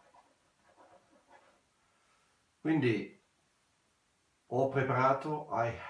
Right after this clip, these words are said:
have prepared. Ho aspettato, I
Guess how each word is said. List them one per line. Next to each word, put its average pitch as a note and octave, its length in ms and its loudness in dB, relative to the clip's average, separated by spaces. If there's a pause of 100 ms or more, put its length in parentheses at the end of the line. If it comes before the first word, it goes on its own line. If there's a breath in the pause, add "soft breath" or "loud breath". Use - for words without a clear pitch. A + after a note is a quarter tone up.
(120)
have A2 360 0 (840)
prepared. F2 540 -16 (200)
Ho C3 220 2
aspettato, C3+ 680 0
I A2+ 180 2